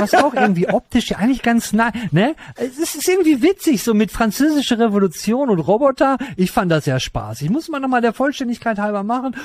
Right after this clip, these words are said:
Speaker 1: Und es ist ja nicht nur rein der Information hier, sondern auch ein bisschen für unsere und eure Unterhaltung, oder? Ja, komm,
Speaker 2: Wir,
Speaker 1: Jan,
Speaker 2: wir
Speaker 1: pass auf.
Speaker 2: gerade, äh,
Speaker 1: Du,
Speaker 2: gerade
Speaker 1: dann,
Speaker 2: er-,
Speaker 1: das
Speaker 2: wir erkunden ja gerade zusammen den September, muss man sagen. Wir sind ja
Speaker 1: Nee,
Speaker 2: sowas von
Speaker 1: nee, nee, nee, nee, nee. Nee, nee, nee, nee.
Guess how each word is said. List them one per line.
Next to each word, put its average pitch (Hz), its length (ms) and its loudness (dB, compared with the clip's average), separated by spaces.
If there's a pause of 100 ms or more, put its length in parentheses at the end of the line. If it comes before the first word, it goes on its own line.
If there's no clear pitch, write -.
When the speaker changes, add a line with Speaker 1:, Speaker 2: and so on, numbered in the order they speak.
(160)
Speaker 1:
Und 233 100 0
es 285 80 -4
ist 311 140 -4
ja 269 80 0
nicht 240 160 0
nur 208 240 2
rein 180 300 0
der 220 100 -4
Information 208 720 0
hier, 247 100 0
sondern 202 220 -2
auch 165 160 -4
ein 147 180 -6
bisschen 175 440 0 (420)
für - 160 -6
unsere 196 460 0
und 160 260 -4
eure 147 260 2 (160)
Unterhaltung, 143 760 2
oder? 196 280 0 (460)
Ja, 185 140 -2
komm, 247 220 0
Speaker 2:
Wir, 143 40 4
Speaker 1:
Jan, 165 260 0
Speaker 2:
wir 175 80 -10
Speaker 1:
pass 147 160 0
auf. 208 60 0
Speaker 2:
gerade, 160 320 0
äh, 165 60 -4
Speaker 1:
Du, 254 80 4
Speaker 2:
gerade 220 180 4
Speaker 1:
dann, 294 80 -2
Speaker 2:
er-, 277 120 -2
Speaker 1:
das 247 280 -2
Speaker 2:
wir 175 100 2
erkunden 208 460 0
ja 185 120 4
gerade 175 360 0 (140)
zusammen 156 680 0
den 139 160 2
September, 127 460 -2
muss 123 180 -8
man 123 140 -2
sagen. 165 400 0
Wir 156 80 0
sind 220 180 -2
ja - 60 2
Speaker 1:
Nee, - 80 0
Speaker 2:
sowas 196 200 2
von 220 140 2
Speaker 1:
nee, 226 160 2
nee, 160 200 2
nee, - 20 2
nee, 202 160 4
nee. 139 300 0 (280)
Nee, 143 360 2
nee, 180 120 4
nee, 185 140 4
nee. 165 220 2